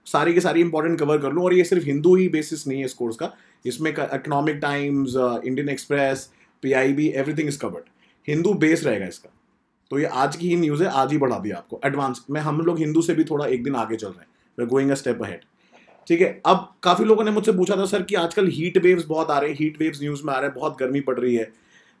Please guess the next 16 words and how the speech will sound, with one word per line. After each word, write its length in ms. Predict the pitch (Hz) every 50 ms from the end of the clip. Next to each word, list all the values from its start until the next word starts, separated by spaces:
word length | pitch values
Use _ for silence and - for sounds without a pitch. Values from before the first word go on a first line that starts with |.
| _ -
ठीक 140 | 143 135
है। 80 | 151 151
तो 100 | 147 170
हीट 320 | 147 - 151 175 190 185
वेव्स 260 | 165 175 175 165 160 -
क्या 140 | - 156
होते 180 | 135 127 123 147
हैं? 40 | 151
तो 160 | 185 185 185
आईएमडी 440 | 139 143 147 165 175 180 185 185 208
का 120 | 196 208 202
क्राइटेरिया 500 | - 175 156 156 151 170 170 175 190 180
होता 260 | 147 127 117 123 123
है 60 | 123
हीट 180 | 120 113 107 -
वेव 120 | 107 101